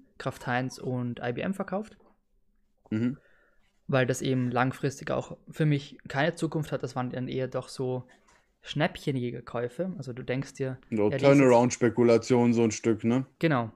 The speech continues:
Speaker 1: aber das macht eben auch langfristig nicht unbedingt Sinn, wenn man's eben für immer halten möchte.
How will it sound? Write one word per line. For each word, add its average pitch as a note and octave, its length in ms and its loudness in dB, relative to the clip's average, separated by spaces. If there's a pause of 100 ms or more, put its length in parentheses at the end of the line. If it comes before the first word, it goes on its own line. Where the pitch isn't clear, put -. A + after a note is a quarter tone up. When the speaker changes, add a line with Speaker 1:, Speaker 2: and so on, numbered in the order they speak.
(120)
Speaker 1:
aber C3+ 320 2
das C3+ 160 -6
macht C#3+ 300 -2
eben C#3+ 180 -2
auch C#3+ 320 0
langfristig D3 600 -2
nicht C#3 200 -4
unbedingt D3+ 400 -2
Sinn, C3 160 -6
wenn A#2+ 100 -6
man's A#2+ 160 -6
eben B2+ 140 -8
für C3 100 -8
immer B2 200 -6
halten B2 220 -6
möchte. C#3 280 -8